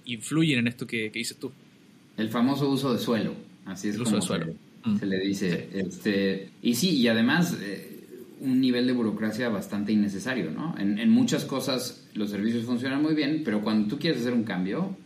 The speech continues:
Speaker 2: eh, es como que Dios te bendiga porque te vas a tardar dos años en el proceso, ¿no?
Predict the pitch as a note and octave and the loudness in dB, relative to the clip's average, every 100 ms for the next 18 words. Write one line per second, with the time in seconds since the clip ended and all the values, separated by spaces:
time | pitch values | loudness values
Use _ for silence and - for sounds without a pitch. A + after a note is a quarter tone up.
0 | - - - - - G2+ G2+ G#2 - - | -14 -14 -16 -20 -12 -6 -2 -2 -4 -6
1 | - A#2 F#2+ F2 E2+ F2+ F#2 - - - | -4 0 2 2 2 0 -2 -4 -6 -6
2 | - - A2 A2 B2 C3 A2+ A2+ A2+ - | -8 -6 0 0 0 0 4 4 4 0
3 | A#2 G2 F2+ G2 G#2 G2+ G2 G2+ G2+ G#2 | -2 -4 -4 -4 -4 -4 -2 -2 -4 -2
4 | G2 G2 F2+ F2 E2 F2 E2+ E2 F#2 | 0 0 0 0 -2 -6 -8 -10 -10